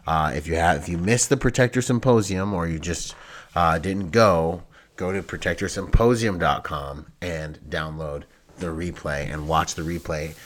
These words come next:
in our membership portal there. Uh, anyways, y'all, it's been an amazing year. Thanks to you all, your participation,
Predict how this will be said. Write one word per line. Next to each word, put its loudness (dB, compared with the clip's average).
in -8
our -4
membership -8
portal -6
there. -10
Uh, -8
anyways, -4
y'all, -6
it's -12
been -6
an -4
amazing -2
year. -2
Thanks -8
to -6
you 0
all, 0
your -8
participation, -6